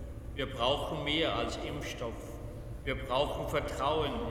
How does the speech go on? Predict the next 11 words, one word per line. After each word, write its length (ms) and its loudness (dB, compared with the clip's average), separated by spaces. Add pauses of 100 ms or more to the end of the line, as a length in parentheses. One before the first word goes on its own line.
ins 240 -2
Leben 600 -2
und 300 -6
Mut 360 -2
zur 160 0
Veränderung. 640 -2 (760)
Wir 100 -2
brauchen 600 0
deine 360 0
Hilfe. 500 -4 (640)
Darum 380 -2